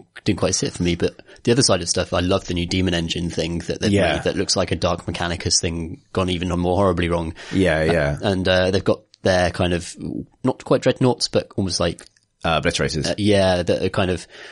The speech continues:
Speaker 1: just disgusting enough to kind of work, and, you know, uh, I, they fit into that aesthetic. But I, I really particularly like the, just the normal Marine-, Marines, which they have.
Speaker 2: Hmm.
Speaker 1: I think they've increased in size, but with, they've got all the, all the kind of, uh, all the adornments you'd expect of a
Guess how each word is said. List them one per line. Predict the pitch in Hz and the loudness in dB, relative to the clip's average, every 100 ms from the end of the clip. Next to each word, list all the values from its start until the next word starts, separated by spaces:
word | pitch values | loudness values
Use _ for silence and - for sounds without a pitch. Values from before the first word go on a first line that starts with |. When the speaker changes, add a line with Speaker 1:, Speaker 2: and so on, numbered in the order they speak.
| - _ - | -20 _ -2
Speaker 1:
just | 107 | 0
disgusting | - - 101 113 | 2 0 2 2
enough | 104 - | 2 2
to | |
kind | 113 | 0
of | 92 | 2
work, | 107 104 104 101 | 4 4 2 -2
and, | 90 90 | 0 0
you | - | 0
know, | 87 - 120 80 - - - | 0 2 0 -2 -10 -14 -12
uh, | - - - - 453 - | -8 -8 -8 -12 -14 -6
I, | 101 90 - - - | -2 -2 -6 -20 -4
they | 92 | -4
fit | - 87 | -2 -2
into | 87 - 85 80 - _ - | 0 -2 -2 -4 -10 _ -2
that | 80 85 | -2 -2
aesthetic. | 87 92 - 92 - | -2 -2 -2 -4 -2
But | 90 95 | 0 0
I, | 92 | 0
I | |
really | 95 92 101 87 - | 0 2 0 -2 -8
particularly | - 117 - 90 | -4 -4 -4 -6
like | 78 87 | -4 -4
the, | |
just | - - | -4 -2
the | 90 | 0
normal | 90 92 | 2 2
Marine-, | 90 87 | 2 2
Marines, | 98 92 92 104 - - | 2 2 2 0 -2 -2
which | 87 | -2
they | 82 | -2
have. | 95 | -2
Speaker 2:
Hmm. | 85 69 - | -2 -4 -2
Speaker 1:
I | |
think | 107 | -2
they've | 90 85 - | -2 -6 -8
increased | 92 101 - | -2 -2 -2
in | 87 | -2
size, | 95 80 90 - - - - - - | 0 0 -2 -6 -8 -18 -18 -8 -4
but | 90 | -2
with, | - | 0
they've | 98 - | -2 0
got | 117 | -2
all | 87 87 | 0 2
the, | 90 - _ _ - | 0 -2 _ _ -4
all | 90 | -2
the | 87 | -2
kind | - 85 | -2 -4
of, | 85 - - - - _ - | -4 -10 -20 -20 -20 _ -6
uh, | 92 82 | -2 0
all | 90 | 0
the | 87 87 | 0 0
adornments | 90 87 85 - | 2 0 -2 -4
you'd | |
expect | - - - - | -6 -4 -4 -6
of | - | -10
a | - | -10